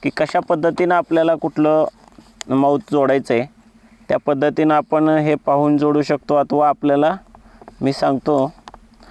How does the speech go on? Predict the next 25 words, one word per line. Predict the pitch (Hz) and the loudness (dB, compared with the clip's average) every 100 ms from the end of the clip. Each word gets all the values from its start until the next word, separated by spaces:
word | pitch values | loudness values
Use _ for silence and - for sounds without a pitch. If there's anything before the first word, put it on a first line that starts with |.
| - - - - | -20 -20 -20 -4
पहिल्यांदा | 156 165 175 180 190 190 190 | 0 2 2 2 2 2 2
बघा | 165 165 180 | 0 0 0
मित्रांनो, | 160 143 143 170 - - - - - - - - - - - - - - | 0 0 0 -2 -4 -20 -20 -20 -20 -20 -20 -20 -20 -20 -20 -20 -20 -6
याचं | - - 175 | -4 0 0
centimeter | 180 - 175 156 185 190 175 190 190 | -2 -2 0 2 2 0 0 0 2
दिलेलं | 175 170 170 | 2 2 2
आहे | 175 - | 0 0
तेरा | 165 143 | 2 2
आहे, | 120 - - - - - - - | 0 -2 -10 -20 -20 -20 -8 0
तेरा | 147 156 - | 2 2 0
पॉइंट | 156 156 - | 0 0 0
पाच | 147 - | -2 0
centimeter | 147 127 135 131 123 | -2 0 0 0 0
अंतर | 123 104 110 | 0 0 -2
दिलेलं | 104 98 92 | -2 -2 -4
आहे. | 101 - - - - - - - - | -6 -12 -20 -20 -20 -20 -20 -20 -4
तर | 156 | -2
हे | 160 160 185 202 | 0 2 2 0
तेरा | - - 170 165 175 - | -4 -2 2 4 2 0
पॉइंट | 175 175 - | -2 -2 0
पाच | 165 165 | -2 0
centimeter | 165 156 160 156 151 | -2 0 0 0 2
याचा | 156 147 156 156 - | 0 2 0 0 -2
distance | 139 143 - 160 | -4 -4 -2 0
आहे. | 135 | 0